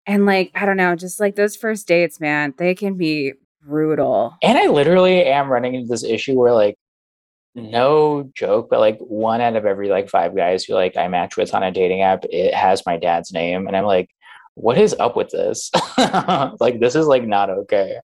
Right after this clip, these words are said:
Speaker 1: Wait, can I ask what your dad's name is?
Speaker 2: Ben, B E N.
Speaker 1: Ben.
Speaker 2: For some reason, there's, like,
Speaker 1: Oh.
Speaker 2: twenty million Bens in New York City.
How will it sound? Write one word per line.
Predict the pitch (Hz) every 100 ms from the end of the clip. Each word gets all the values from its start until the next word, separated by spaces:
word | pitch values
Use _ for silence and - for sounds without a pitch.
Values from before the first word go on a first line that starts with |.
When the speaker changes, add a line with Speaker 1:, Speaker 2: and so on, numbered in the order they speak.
| _ _ _ _ - - 180 -
Speaker 1:
Wait, | 226 220
can | 254
I | 214
ask | 190 202
what | 214
your | 202
dad's | 185 185
name | 190 180
is? | 160 160 180
Speaker 2:
Ben, | 233 135 226 98 101 - 120 120
B | 107 107 110 107
E | -
N. | 120 110 104 104
Speaker 1:
Ben. | - - - 214 - - _
Speaker 2:
For | -
some | 139 165
reason, | 170 160
there's, | 151
like, | 139 -
Speaker 1:
Oh. | -
Speaker 2:
twenty | 131 123 117
million | 117 113 110 107
Bens | 110 107 107
in | 101
New | 98
York | 92 -
City. | - - 101